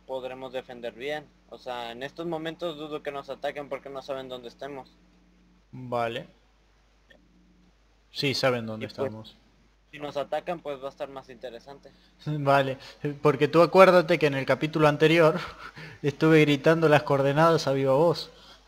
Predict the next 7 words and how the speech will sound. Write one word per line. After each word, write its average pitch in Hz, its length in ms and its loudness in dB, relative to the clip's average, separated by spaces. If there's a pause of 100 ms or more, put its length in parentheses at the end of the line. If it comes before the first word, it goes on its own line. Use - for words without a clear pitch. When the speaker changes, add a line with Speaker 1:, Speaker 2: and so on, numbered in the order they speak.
(1300)
Speaker 2:
<laughs> 160 640 -2
Para 156 220 6
que 156 160 4
Niga 165 280 4
venga 160 280 6
para 147 160 8
acá. 170 340 4